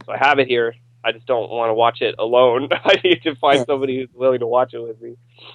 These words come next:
Speaker 1: Um, and the other conversation that I wanted to have was,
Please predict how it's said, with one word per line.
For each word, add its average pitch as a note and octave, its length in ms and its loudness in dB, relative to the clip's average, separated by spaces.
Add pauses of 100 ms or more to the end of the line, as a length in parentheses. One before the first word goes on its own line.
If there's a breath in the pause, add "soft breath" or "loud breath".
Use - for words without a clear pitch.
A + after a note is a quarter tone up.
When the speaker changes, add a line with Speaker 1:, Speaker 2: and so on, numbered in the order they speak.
(300 loud breath)
Speaker 1:
Um, A2+ 420 -2 (180)
and C3+ 140 0
the D3 140 6
other F3+ 400 4 (100)
conversation D#3 560 0
that C#3+ 80 2
I C3 60 2
wanted C3 240 4
to C3 80 -2
have B2+ 280 2
was, A#2+ 260 0